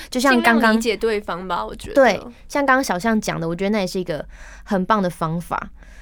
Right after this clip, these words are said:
Speaker 1: 今天呢，我们其实挑了五句情勒的金句来聊一下，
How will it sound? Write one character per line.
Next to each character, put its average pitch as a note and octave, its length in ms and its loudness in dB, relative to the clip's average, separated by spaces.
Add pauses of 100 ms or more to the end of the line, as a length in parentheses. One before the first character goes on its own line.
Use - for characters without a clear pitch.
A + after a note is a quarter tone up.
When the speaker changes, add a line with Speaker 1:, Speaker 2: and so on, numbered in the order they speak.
(320)
Speaker 1:
今 C#4 180 0
天 D4 180 2
呢， B3+ 160 2
我 G3+ 60 2
们 G3+ 80 0
其 G#3+ 180 -4
实 A3 80 -2 (200)
挑 A#3 320 2
了 F#3+ 320 2
五 F3+ 160 -4
句 G#3+ 320 -4
情 G3 580 0
勒 A#3 260 6
的 G#3 140 -4
金 G3 300 0
句 F3+ 240 -4
来 D3+ 160 -2
聊 D3+ 340 0
一 D#3+ 60 -4
下， - 280 -8